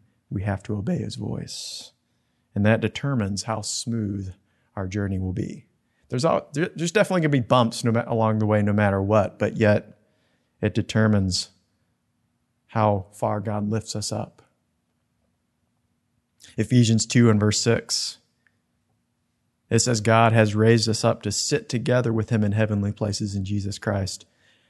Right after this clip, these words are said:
You know, that's done in a part at salvation, is that we're taken out of our former life and we're called to reign with him. But, you know, we realize there's a process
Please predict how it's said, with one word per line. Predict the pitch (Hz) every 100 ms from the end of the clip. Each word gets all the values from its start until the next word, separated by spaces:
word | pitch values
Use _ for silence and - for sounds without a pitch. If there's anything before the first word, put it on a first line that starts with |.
| _
You | 123
know, | 113
that's | 143 143
done | 113 123 135 139
in | - 123
a | 104
part | - 127 120 -
at | 110 -
salvation, | - 107 98 107 113 107 98
is | 98 92
that | 107 95
we're | 104
taken | - 123 120 107
out | 104 104 - _ _ _ _ -
of | 117
our | 104 101
former | - 113 107 101
life | 98 104 101 -
and | 101 92 95 _ _ _ _ _ _ _ _ _ _ -
we're | 123
called | 123 - 117 117 107 -
to | 107 95 92 -
reign | 110 110 113 110 101
with | 98
him. | 117 117 110 98 98 _ _ _ -
But, | 110
you | -
know, | 113
we | 110
realize | 113 123 117 101 98
there's | 110 104
a |
process | - 113 107 104 110 98 -